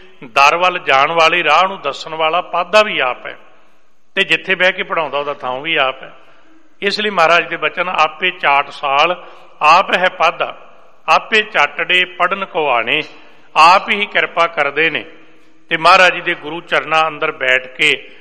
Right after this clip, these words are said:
ਜਿਨ੍ਹਾਂ ਨੂੰ ਉਹ ਪੜ੍ਹਾਉਂਦਾ, ਉਹਨਾਂ ਤੇ ਕਿਰਪਾ ਕਰਕੇ ਸਾਧਾਂ ਨੇ ਬੈਠਾ ਨਹੀਂ ਜਾਂਦਾ। ਦੁਨਿਆਵੀ ਬੰਦਿਆਂ ਦੀ ਸੋਚ ਹੁੰਦੀ ਜੀ, ਗੁਰਦੁਆਰੇ ਉਹ ਜਾਂਦੇ ਜਿਹੜੇ ਵਿਹਲੇ, ਵਿਹਲੇ ਤੇ ਲੋਕ ਉਹ ਵੀ ਨਹੀਂ ਜਿਹੜੇ ਹਸਪਤਾਲ 'ਚ ਪਏ ਨੇ,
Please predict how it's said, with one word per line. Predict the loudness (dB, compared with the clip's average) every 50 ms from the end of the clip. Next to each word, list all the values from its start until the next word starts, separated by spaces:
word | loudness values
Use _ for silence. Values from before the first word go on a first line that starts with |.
| -20 -20 -20 -20 -20 -20 -20 -20
ਜਿਨ੍ਹਾਂ | -10 -6 -4 0 2 2 2
ਨੂੰ | 2 -2
ਉਹ | -4
ਪੜ੍ਹਾਉਂਦਾ, | -4 -2 0 0 0 0 0 -2 -2
ਉਹਨਾਂ | -2 -2 -4
ਤੇ | -4 -6 -6
ਕਿਰਪਾ | -4 -2 -4 -4 -2 -2 -4 -4
ਕਰਕੇ | -2 -4 -6 -6 -6 -8 -10
ਸਾਧਾਂ | -8 -6 -8 -6 -4 -4 -4 -4
ਨੇ | -6
ਬੈਠਾ | -8 -6 -6 -6 -6 -6 -8 -8
ਨਹੀਂ | -8 -8 -8
ਜਾਂਦਾ। | -8 -8 -10 -10 -14 -18 -20 -20 -20 -20 -20 -20 -20 -20 -20 -20 -20 -10
ਦੁਨਿਆਵੀ | -8 -6 0 2 2 2 2 0 -2
ਬੰਦਿਆਂ | -6 -6 -4 -4 -4 -4
ਦੀ | -4 -6
ਸੋਚ | -8 -8 -8 -8 -8 -8 -8
ਹੁੰਦੀ | -10 -10 -8 -8 -6
ਜੀ, | -2 -2 -2 -2 -4 -8 -20 -20 -20 -20 -20 -20 -20 -16
ਗੁਰਦੁਆਰੇ | -6 -4 -4 -2 0 0 0 0 0 0
ਉਹ | -2 -4 -2
ਜਾਂਦੇ | -2 -2 -2 -2 -4 -8
ਜਿਹੜੇ | -6 -6 -6 -6 -6
ਵਿਹਲੇ, | -6 -6 -6 -6 -6 -6
ਵਿਹਲੇ | -6 -6 -8 -8 -8
ਤੇ | -8 -8 -8
ਲੋਕ | -6 -6 -6 -6 -6 -6
ਉਹ | -6 -6
ਵੀ | -6 -8
ਨਹੀਂ | -10 -8
ਜਿਹੜੇ | -4 -2 -2
ਹਸਪਤਾਲ | -2 -4 -6 -10 -8 -6 -6 -6 -6
'ਚ | -8
ਪਏ | -8 -6 -4 -4 -6
ਨੇ, | -6